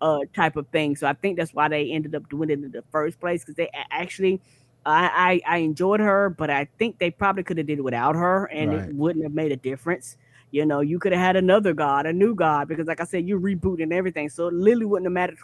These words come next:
Speaker 1: who you got to do it.
Speaker 2: Yeah.
Speaker 1: Uh, you could've, you could've find, you could've found, find a way to get the, magically to give the wizard back his power and have him do it. Like, it, it really wouldn't have mattered. It's almost
Speaker 2: Right.
Speaker 1: like they brought her there almost, like, for naught
Speaker 2: Right.
Speaker 1: type of thing,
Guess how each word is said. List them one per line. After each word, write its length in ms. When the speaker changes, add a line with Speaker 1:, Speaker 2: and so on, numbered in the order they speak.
Speaker 1:
who 220
you 100
got 240
to 80
do 200
it. 60
Speaker 2:
Yeah. 220
Speaker 1:
Uh, 60
you 200
could've, 320
you 120
could've 260
find, 440
you 80
could've 240
found, 360
find 340
a 40
way 180
to 80
get 240
the, 220
magically 500
to 60
give 260
the 40
wizard 300
back 180
his 220
power 240
and 100
have 140
him 200
do 180
it. 60
Like, 180
it, 80
it 120
really 180
wouldn't 220
have 60
mattered. 400
It's 140
almost 200
Speaker 2:
Right. 120
Speaker 1:
like 40
they 140
brought 260
her 80
there 300
almost, 380
like, 260
for 80
naught 460
Speaker 2:
Right. 200
Speaker 1:
type 220
of 120
thing, 580